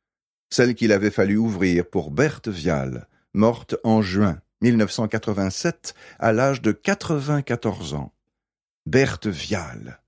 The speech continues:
l'indomptable, l'indomptée, la résistante, la rescapée des camps d'extermination, qui était partie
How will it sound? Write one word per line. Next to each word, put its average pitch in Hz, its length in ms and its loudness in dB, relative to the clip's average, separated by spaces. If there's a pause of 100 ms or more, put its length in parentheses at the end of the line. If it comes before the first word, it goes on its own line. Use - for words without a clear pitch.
(140)
l'indomptable, 120 1160 -2 (280)
l'indomptée, 131 1160 2 (300)
la 143 140 4
résistante, 139 1000 0 (140)
la 135 120 6
rescapée 143 600 0
des 104 140 2
camps 131 240 0
d'extermination, 123 920 0 (220)
qui - 80 2
était 170 160 2
partie - 640 -2